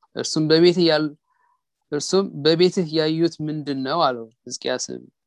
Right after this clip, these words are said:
"በቤትህ ያለውን ሁሉ አይተዋል፣ በቤተ መ-፣ መዛግብቴም ካለው ያላሳየኋቸው የለም" አለው።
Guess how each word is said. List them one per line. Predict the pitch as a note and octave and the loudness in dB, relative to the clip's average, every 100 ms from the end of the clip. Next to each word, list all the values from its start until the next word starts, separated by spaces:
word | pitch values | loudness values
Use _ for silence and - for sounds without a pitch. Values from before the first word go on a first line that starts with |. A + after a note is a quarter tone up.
| - | -2
"በቤትህ | C3 D#3 D#3+ E3 | 2 2 4 4
ያለውን | D3 D3+ D3+ C#3+ | 4 4 0 0
ሁሉ | C#3+ C#3+ | -4 -2
አይተዋል፣ | C3+ C3 C3+ C3 B2+ | -2 -2 -4 -6 -6
በቤተ | C3 C3+ C#3+ D3+ | -4 -2 -2 -4
መ-፣ | D3 C#3+ - _ _ C#3+ | -6 -8 -12 _ _ 0
መዛግብቴም | C#3+ D3 D3 C3+ D3+ C#3 | 2 4 2 -2 -4 -4
ካለው | - C#3 D3 D3+ | -2 0 2 2
ያላሳየኋቸው | C#3+ C#3 C3+ C3 C3 B2 B2 - | 0 -2 -4 -6 -6 -8 -8 -8
የለም" | B2+ B2 A#2 A#2 C3 - - | -6 -4 -4 -4 -6 -8 -4
አለው። | A#2 A#2 | -2 -2